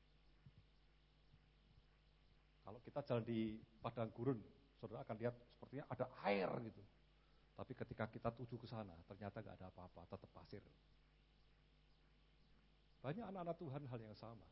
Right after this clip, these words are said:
ketika di padang gurun. Waktu jalan, jalan, kita pikir, "Wah, ini ada, ada, ada ke, ke, apa, ada peluang."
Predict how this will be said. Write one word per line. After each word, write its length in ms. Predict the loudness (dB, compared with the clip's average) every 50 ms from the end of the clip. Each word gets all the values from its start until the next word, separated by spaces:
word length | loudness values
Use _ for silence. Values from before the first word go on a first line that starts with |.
| -18 -16
ketika 240 | -14 -14 -10 -6 -6
di 80 | -6 -6
padang 320 | -6 -8 -8 -8 -10 -12
gurun. 260 | -10 -12 -12 -12 -14 -20 -20 -20 -20 -20 -20 -20 -20 -20 -20 -20 -20 -20 -20 -20 -20 -20 -20 -20 -20 -20 -20 -20 -20 -20 -20 -20 -20 -20 -20 -20 -20 -20 -20 -20 -20 -20 -20 -16 -14
Waktu 240 | -14 -12 -8 -10 -6 0
jalan, 320 | 2 2 4 4 2 0 0 -2 -8 -12 -14 -18 -20 -20 -20 -20 -20 -20 -20 -20 -20 -20 -20 -20 -10 -8
jalan, 320 | -6 -4 -4 -4 -6 -8 -10 -16 -18 -16 -16
kita 160 | -12 -8 -8
pikir, 320 | -8 -8 -8 -8 -6 -6 -6 -8 -12 -14
"Wah, 160 | -14 -14 -14 -14 -10
ini 160 | -8 -6 -6
ada, 320 | -6 -6 -6 -6 -6 -8 -10 -18 -20 -20 -20 -20 -20 -16 -10 -10
ada, 320 | -8 -4 -2 -2 -2 -2 -4 -6 -14 -20 -20 -20 -16 -10
ada 200 | -8 -6 0 0 0
ke, 120 | 0 0 -10 -10 -6
ke, 100 | -6 -6 -6 -6 -12 -8 -4 -4
apa, 240 | -2 0 0 0 2
ada 80 | 2
peluang." 480 | 0 0 4 4 6 6 6 6 2 2